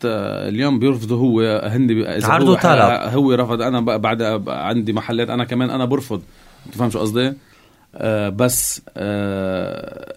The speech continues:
Speaker 1: ال-، ال-، اللي عم بقول لك إياه إنه اليوم لما تعمل، آه، هيدا بتكون أنت عم ت-، آه، في عندك نقص، مثلا نعتبر بهيدا الجمهور اللي هو من الخمستاشر سنة للعشرين سنة مثلا. أنت فاهم شو قصدي؟ لا تعبي له هيدا ال-، هيدا النقص،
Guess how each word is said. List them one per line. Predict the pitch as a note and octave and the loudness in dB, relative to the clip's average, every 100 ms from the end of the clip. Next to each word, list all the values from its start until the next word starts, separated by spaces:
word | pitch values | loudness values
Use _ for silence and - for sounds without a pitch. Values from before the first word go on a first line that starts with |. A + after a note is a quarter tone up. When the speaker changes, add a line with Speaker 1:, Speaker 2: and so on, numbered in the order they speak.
| - | -8
Speaker 1:
ال-، | G2+ G2 F2 | -4 -4 -6
ال-، | F#2 E2+ C#2 C#2 A#1+ | -6 -6 -6 -8 -10
اللي | - E2+ F2 | -10 -6 -4
عم | G2 | -2
بقول | B2 D#3 | 4 4
لك | C3 C#3+ | 4 2
إياه | A2+ | 0
إنه | A2+ G#2+ | 0 -2
اليوم | G2+ C3 A#2+ | 0 2 2
لما | G#2 | 0
تعمل، | G2+ C#3 C3+ A2 F#2+ F2+ - _ _ _ - | 0 0 2 2 -2 -4 -12 _ _ _ -14
آه، | - F#2+ | -8 -4
هيدا | C3 C#3 | -2 -2
بتكون | B2+ E3 | 0 0
أنت | E3 | 0
عم | D3 C#3 | 0 0
ت-، | C3+ | 0
آه، | A2+ A2+ | 0 0
في | A2 C#3+ | 0 0
عندك | E3 D3 B2 | 2 2 2
نقص، | D#3+ C3+ D3+ | 0 0 0
مثلا | C#3+ C3 | 0 2
نعتبر | A#2+ B2 A2+ C#3 B2 | 2 0 0 2 2
بهيدا | A2+ A#2+ C#3+ B2+ | 2 2 4 2
الجمهور | A2 B2+ C#3 C3+ | 2 4 4 4
اللي | B2 | 2
هو | C3 C3+ | 4 4
من | B2 C3 | 4 2
الخمستاشر | B2+ B2 A#2+ - C#3 C3 B2+ | 0 -2 -4 -2 -4 -2 -6
سنة | B2+ C3+ C3+ C#3 C#3 _ _ - | -4 -4 -2 -4 -8 _ _ -8
للعشرين | A#2 B2+ B2+ B2 B2 A#2+ A#2+ G#2 G#2 - C3 | -4 0 2 2 4 6 6 6 2 4 4
سنة | G#2 F#2+ | 6 2
مثلا. | F2+ F2+ E2 D#2+ - _ | 2 0 -4 -6 -10 _
أنت | - G#2 | -14 -2
فاهم | A2 | -2
شو | G#2+ | 0
قصدي؟ | A2 G#2+ B2 C#3 - _ | 0 2 0 -2 -12 _
لا | C3+ | 0
تعبي | D3+ E3+ D#3+ F#3+ | 4 2 6 6
له | D3+ B2 | 8 6
هيدا | C3 A2+ | 6 6
ال-، | A2 G#2 | 6 4
هيدا | A2 A2+ | 2 4
النقص، | G#2+ G#2+ - D3 | 4 4 2 -2